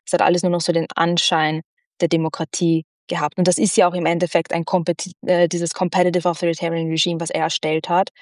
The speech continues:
Das ist ja genau das, dass man den Anschein der Demokratie noch irgendwie wahren will. Und es gibt zwar Wahlen, aber es ist nicht mehr frei. Ähm, und nur weil er gesagt hat, er,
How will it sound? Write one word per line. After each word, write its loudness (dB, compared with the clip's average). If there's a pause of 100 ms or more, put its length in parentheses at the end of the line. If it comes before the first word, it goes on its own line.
(240)
Das -4
ist -2
ja 6
genau 4
das, 2
dass -8
man 0
den 0
Anschein 2
der 0
Demokratie -2
noch -2
irgendwie -2
wahren 0
will. 2 (280)
Und -2
es 0
gibt -4
zwar 0
Wahlen, 4
aber 0
es -4
ist -8
nicht -2
mehr -6
frei. -6 (640)
Ähm, 2 (180)
und 4
nur 4
weil 4
er 4
gesagt 0
hat, -4
er, 0